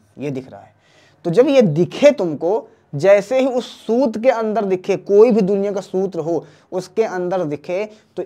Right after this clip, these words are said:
इसका जो नाम होता है सीधा क्या होता है, क्लोरो। क्लोरो यहाँ पे छाप देना, कोई दिक्कत नहीं है। तो यहाँ पे हम सीधा लिख देते हैं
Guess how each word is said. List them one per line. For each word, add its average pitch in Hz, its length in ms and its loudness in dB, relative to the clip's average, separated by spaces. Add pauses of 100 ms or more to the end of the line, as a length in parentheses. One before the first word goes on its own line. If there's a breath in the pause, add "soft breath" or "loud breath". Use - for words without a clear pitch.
इसका 165 360 -8
जो 175 120 -6
नाम 147 340 -8
होता 139 320 -10
है 156 140 -10
सीधा 147 480 -12
क्या 165 180 -6
होता 175 220 -10
है, 180 80 -10
क्लोरो। 139 480 -6
क्लोरो 143 340 -6
यहाँ 139 180 -12
पे 151 80 -12
छाप 127 360 -12
देना, 123 300 -14
कोई 120 180 -10
दिक्कत 120 400 -18
नहीं 113 160 -20
है। 127 120 -16
तो 131 100 -16
यहाँ 127 200 -12
पे 127 80 -16
हम 131 120 -14
सीधा 147 320 -10
लिख 139 100 -6
देते 127 280 -12
हैं 170 560 -14